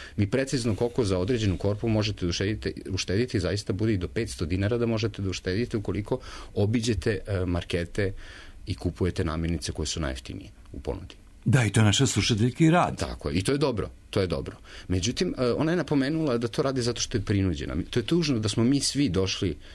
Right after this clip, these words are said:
Speaker 1: do te tačke da radimo nešto što smo prinuđeni. Međutim, edukacija potrošača obuhvata i tu oblast, oblast. Bez obzira koliko no-, novaca imate, nije sramota da tražite objašnjenje za proizvod koji kupujete. Jer vi ne kupujete proizvod, vi kupujete i reklamaciju.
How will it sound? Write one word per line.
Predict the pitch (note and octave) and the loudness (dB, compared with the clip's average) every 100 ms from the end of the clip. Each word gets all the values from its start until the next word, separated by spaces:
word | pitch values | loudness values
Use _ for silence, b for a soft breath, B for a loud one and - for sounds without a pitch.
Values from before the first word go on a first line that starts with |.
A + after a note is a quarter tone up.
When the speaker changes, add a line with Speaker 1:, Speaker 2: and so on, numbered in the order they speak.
| - | -4
Speaker 1:
do | F#2+ | -2
te | G#2+ | 0
tačke | G2+ G#2 G2+ F#2+ | 0 -2 -2 -2
da | E2 F2 | 0 0
radimo | G#2 G#2 F#2 | 0 0 2
nešto | E2+ F#2+ - | 2 0 -4
što | E2+ - | -8 -8
smo | F2 | -8
prinuđeni. | D#2+ D#2 D2 D2 | -6 -6 -4 -2
Međutim, | D2+ E2+ G#2 - F#2+ C#2+ B B B - | 0 0 0 -2 -4 -6 B B B -2
edukacija | F#2+ G2 A2+ - | 0 0 0 -2
potrošača | - A2 G#2 A2+ A2+ - A#2 | 0 0 0 0 -2 0 0
obuhvata | F#2+ G#2 A#2 G2+ | 0 0 0 0
i | |
tu | - A2+ | 0 2
oblast, | F2+ C2+ - - - | 2 -2 -8 -8 -2
oblast. | A2 D#2 D#2 | 0 0 0
Bez | B2 F3+ | 0 2
obzira | F3+ A#2 F#2+ | 2 2 0
koliko | A2 F#2+ F#2 | 0 0 0
no-, | F2 E2+ | 0 -2
novaca | F2+ E2+ C#2+ - F#2+ | -2 -2 -2 -4 -2
imate, | E2+ - E2+ | -2 0 2
nije | A2+ C3+ | 4 2
sramota | - F2 D#2 D#2+ E2 | 0 0 -2 -2 -6
da | D2 | -4
tražite | C#2+ E2+ D2 - | -2 -2 -2 -2
objašnjenje | C#2 C#2 - D2+ E2 | -2 -2 -4 -2 0
za | G2 | -2
proizvod | G2+ G2 G#2 G2 | -2 0 0 -2
koji | G#2 | -4
kupujete. | G2+ G#2 G#2 G2+ - G#2 B B B - | -2 -4 -2 -4 -6 -14 B B B -2
Jer | F#2 | 0
vi | G2+ | 2
ne | F2 | 0
kupujete | G2+ C3 G2 | 0 0 -2
proizvod, | B2 G2+ D2+ C2 - b | 0 0 -2 -8 -12 b
vi | F#2 | -6
kupujete | - D#2 F2 F2 G#2+ | -4 -4 -4 -4 0
i | G2 | 0
reklamaciju. | F#2 F#2+ F2 C2 - | 0 0 -2 -4 -8